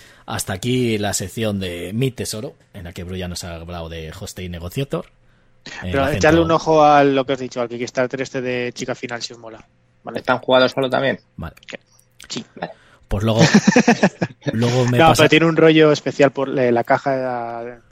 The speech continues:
Speaker 2: puedes jugar escenarios con cajas y la tapa de la caja la quitas y es el tablero. Tiene una cosa, tiene un par de cosillas majas el juego, sí.
Speaker 1: Vale, luego me pasas el enlace y lo dejo en el, la descripción del vídeo,
Speaker 2: Vale.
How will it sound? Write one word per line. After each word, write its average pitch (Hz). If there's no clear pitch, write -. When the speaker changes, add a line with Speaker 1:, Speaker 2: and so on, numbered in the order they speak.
Speaker 2:
puedes 143
jugar 139
escenarios 131
con 127
cajas 143
y 127
la 120
tapa -
de 131
la 120
caja -
la 117
quitas 135
y -
es 117
el 117
tablero. 131
Tiene 131
una 151
cosa, 123
tiene -
un 156
par 143
de 131
cosillas -
majas -
el 117
juego, -
sí. -
Speaker 1:
Vale, 117
luego 120
me 113
pasas 110
el 104
enlace 113
y 95
lo 92
dejo 90
en 90
el, 90
la 90
descripción 82
del 76
vídeo, 76
Speaker 2:
Vale. -